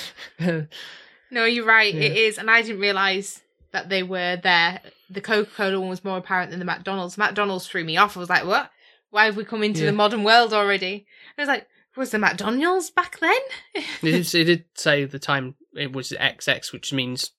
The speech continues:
Speaker 1: I don't know why I didn't say twentieth century, but they were kinda trying to make it old-fashioned in the
Speaker 2: Mm.
Speaker 1: numeric, Roman numerics on that, but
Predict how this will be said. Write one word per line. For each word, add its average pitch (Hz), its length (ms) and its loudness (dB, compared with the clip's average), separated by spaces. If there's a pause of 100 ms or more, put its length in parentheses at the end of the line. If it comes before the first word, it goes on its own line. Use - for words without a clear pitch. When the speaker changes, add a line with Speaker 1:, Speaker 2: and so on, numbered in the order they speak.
(120)
Speaker 1:
I 147 60 -8
don't 139 140 -4
know 135 40 -2
why 135 140 4
I 127 40 0
didn't 143 200 -2
say 127 220 -2
twentieth 123 400 -10
century, 127 340 -6
but 123 160 -10
they 127 100 -8
were 123 60 -18
kinda 123 260 -14
trying 123 220 -10
to 123 160 -12
make 131 220 -8
it 127 120 -10
old-fashioned 131 720 -8
in 131 100 -6
the 226 60 -4
Speaker 2:
Mm. - 200 0
Speaker 1:
numeric, 135 460 0 (160)
Roman 135 400 -6 (400)
numerics 127 540 -8 (560)
on 131 140 -10
that, 117 240 -10
but 127 200 -6